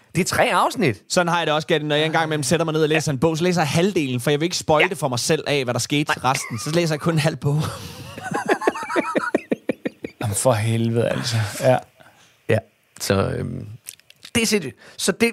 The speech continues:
Speaker 1: det er bare lige et godt råd
Speaker 2: Ja.
Speaker 1: til jer. Lad nu være med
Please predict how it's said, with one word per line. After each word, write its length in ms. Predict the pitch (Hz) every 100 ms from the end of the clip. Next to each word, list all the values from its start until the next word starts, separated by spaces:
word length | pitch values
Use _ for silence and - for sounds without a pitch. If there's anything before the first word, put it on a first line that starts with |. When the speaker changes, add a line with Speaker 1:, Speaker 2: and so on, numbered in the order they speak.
| 220
Speaker 1:
det 60 | 214
er 40 |
bare 180 | 226 233
lige 300 | 226 226 196
et 80 | 185
godt 200 | 185 170
råd 160 | 180
Speaker 2:
Ja. 60 | 160
Speaker 1:
til 120 | 165
jer. 100 | 156 - 131
Lad 220 | 135 151
nu 180 | 160 147
være 460 | 123 120 135 135 - - _ -
med 320 | 117 113 107